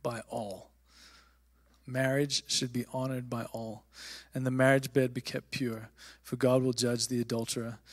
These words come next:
and all the sexually immoral. Now, this is a little bit of a P G thirteen message today, guys. Um, I'm trying to keep it, you know, P G thirteen. <laughs> I will do my best. Um, it's really important to God, and it's really important that we can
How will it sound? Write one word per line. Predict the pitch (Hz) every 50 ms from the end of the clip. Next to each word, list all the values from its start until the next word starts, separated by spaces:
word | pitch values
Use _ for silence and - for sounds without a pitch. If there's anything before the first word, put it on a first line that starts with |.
| - - - _ -
and | 127 117 113
all | - 131 123
the | 120 117
sexually | - - 117 113 - - 127 123
immoral. | 120 117 113 113 113 113 110 113 110 - - - _ _ _ _ _ - _ _ _ _ _ _ _ _ _ _ _ _ _ _ _ _ _ - -
Now, | 139 135
this | 170 175
is | -
a | 214 196
little | 165 160 156
bit | 147 147 123
of | 113 113
a | 107
P | - - 127 120
G | 117 120
thirteen | 110 - - 107 101 - - 101 98 95
message | 95 95 90 - 104 - - -
today, | - - 95 95 95 92
guys. | 95 90 95 101 110 - - - - - - - - - - - -
Um, | - 113 107 107 104 104 107 - - -
I'm | - 123 120
trying | - - 139 135 127
to | 110
keep | - - - 104 - -
it, | 104 - - _ _ -
you | - 139 110
know, | 101 101 107 113 - - - - - - - - _ _ _ _ _ _ - - _ _ -
P | - 117
G | 107 110 110
thirteen. | - - 123 104 - - - - 208 - - 240 220 - 185 175 - -
<laughs> | 190 175
I | 156 147
will | 156 151 151
do | 147 165 170
my | 160 143 135
best. | 127 135 135 127 127 - - - - - - - - - - - - - - -
Um, | - 147 151 147 147 147 143 - - - -
it's | - 180 175 - - - -
really | - 190 233 262 277 240
important | 190 156 - - 160 170 165 156 135
to | 143
God, | 139 135 151 147 151 151 151
and | 151 147 147
it's | 156 147 - 196
really | 190 190 180
important | 160 139 - - 151 156 151 143 131
that | 135 -
we | 139 143 135
can | - - 139 127